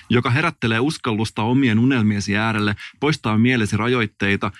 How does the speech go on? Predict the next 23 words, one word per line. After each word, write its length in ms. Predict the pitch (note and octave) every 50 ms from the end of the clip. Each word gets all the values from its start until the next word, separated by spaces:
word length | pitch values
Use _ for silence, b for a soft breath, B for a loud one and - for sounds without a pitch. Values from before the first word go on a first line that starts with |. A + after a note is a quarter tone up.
| B B
sekä 240 | - - - - A2+
lisää 240 | C3 D3 - B2 A2
luovuutta 460 | B2 C#3 C#3 A#2 G#2+ G2+ - - G#2
ja 60 | G#2+
mielikuvitusta. 720 | G#2 A#2 B2+ B2+ A2+ G#2 - G#2+ G2 G2 G2 G2 - - G#2+ -
Kirja 220 | - F#3+ G#3+ F#3
koostuu 460 | - F3 F#3 F#3 - - A#2+ A2 A#2+
lyhyistä 320 | D3 F3+ G3 B2 - - G2
teksteistä 520 | - D3 E3 - - - G2 F#2 - -
sekä 220 | F#2+ A2 - G2+ - - -
tyhjistä 500 | A3 B3+ F#3+ C3+ G2+ G#2+ G2+ - - A2+
sivuista, 600 | - B2+ C3 C3+ A#2+ G#2 G2+ - - - D3 D3+ B B B B -
joihin 260 | D3 D3 D#3 D#3+ D#3+
voit 160 | D#3 D#3+ E3
itse 200 | A#3 - - D3+
kirjoitella, 640 | - - C3+ C#3+ C3+ A#2 G#2 G2 G2+ G2+ G2+ G#2+ A#2
leikkailla, 500 | B2+ C3+ B2+ - - A2 G2 F#2+ G2 G#2+
liimailla, 400 | B2 C3 B2+ A2+ G#2+ G2+ G2 G2
maalailla 540 | G#2+ A#2+ C3 C3 A2+ G2+ F#2+ F#2 F2+ F#2+
ja 80 | F#2+ F#2+
piirtää 380 | - - A#2+ A#2+ A#2+ - F2+ E2+
ohjeistuksen 580 | G2 G#2+ A2+ A2 G2+ F#2+ - - - - G2
mukaan." 440 | G2 G2 G2+ F#2+ - - D2 E2